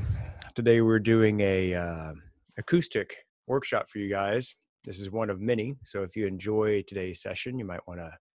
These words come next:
click subscribe and notify so you can get, uh, notifi-, notified of the next one we're gonna be doing. We're gonna put all of these in a big playlist for you right there on the Guitar Zoom YouTube channel,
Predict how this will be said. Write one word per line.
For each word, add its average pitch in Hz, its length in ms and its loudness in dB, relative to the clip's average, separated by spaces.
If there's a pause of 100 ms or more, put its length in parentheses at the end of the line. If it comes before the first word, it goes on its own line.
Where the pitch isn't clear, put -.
(180)
click - 360 -14
subscribe 123 580 -2
and 101 100 -2
notify 107 560 -2 (480)
so - 140 -10
you - 20 -8
can 98 80 -10
get, 101 300 -6
uh, 98 160 -2
notifi-, 104 580 -6 (220)
notified 110 600 -4
of 92 120 -4
the 92 80 -4
next 98 440 -6
one 104 200 0
we're 101 100 -2
gonna 98 140 -6
be 95 80 -2
doing. 101 320 0 (1500)
We're 160 100 4
gonna 160 60 6
put 151 160 6
all 151 240 6
of 156 40 2
these 143 200 4
in 123 80 2
a 117 40 0
big 117 180 -2
playlist 123 440 0
for 117 160 -4
you 113 80 0
right 110 180 0
there 120 140 0
on 110 140 0
the 104 80 -4
Guitar 113 320 0
Zoom 113 360 -2 (160)
YouTube 120 400 -2
channel, 117 540 0